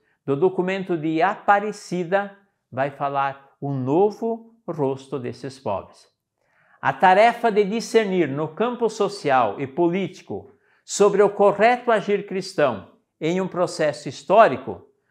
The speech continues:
só pode ser levado a termo caso mantenha o duplo olhar, aquele sobre a revelação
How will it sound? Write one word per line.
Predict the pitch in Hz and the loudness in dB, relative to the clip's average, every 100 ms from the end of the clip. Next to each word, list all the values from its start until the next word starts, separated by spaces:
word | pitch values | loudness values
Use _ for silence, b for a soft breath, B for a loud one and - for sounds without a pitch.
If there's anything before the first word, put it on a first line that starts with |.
| _ | _
só | - - 208 | -12 2 4
pode | 202 220 240 220 | 6 6 6 4
ser | 214 196 180 | -2 -2 0
levado | 175 165 131 143 139 110 110 | 0 0 2 4 4 2 -4
a | 131 135 | -4 -6
termo | - 160 196 214 226 220 _ _ _ _ | -2 -2 -2 -4 -8 -14 _ _ _ _
caso | 135 139 135 | -2 0 -2
mantenha | 160 160 151 156 147 139 | -6 -8 -8 -6 -6 -6
o | 143 | -8
duplo | 135 208 262 254 | -4 -6 -6 -2
olhar, | 254 170 127 127 123 _ _ _ _ _ _ 123 | 0 2 0 0 -4 _ _ _ _ _ _ -4
aquele | 131 - 180 196 190 | -4 0 -2 0 -4
sobre | - 170 151 131 120 - | -4 -6 -4 -6 -6 -8
a | 139 131 | -4 -4
revelação | 117 - 165 233 240 240 226 226 151 160 170 | -4 -6 -4 -2 -2 -2 -2 -2 -4 -4 -8